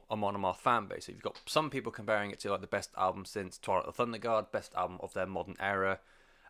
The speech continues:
At the same time, you've got people saying, like, it's a three out of ten, it's boring, it's dull, yada, yada, yada. Um,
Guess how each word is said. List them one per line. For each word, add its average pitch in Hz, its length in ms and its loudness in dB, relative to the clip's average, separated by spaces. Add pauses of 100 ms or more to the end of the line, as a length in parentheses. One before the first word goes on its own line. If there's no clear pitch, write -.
(140)
At 104 80 2
the 101 80 -2
same 95 260 -2
time, 92 180 -2
you've 95 100 -4
got 98 120 -2
people 90 180 -8
saying, 85 400 -4
like, 87 380 -8 (340)
it's - 120 -14
a - 40 -18
three 98 280 0
out 80 160 2
of - 60 -16
ten, 90 420 0
it's 95 200 -8
boring, 87 540 -2
it's - 280 -16
dull, 85 420 4 (500)
yada, 76 220 -2
yada, 73 200 -8
yada. 85 280 8 (1300)
Um, 95 520 2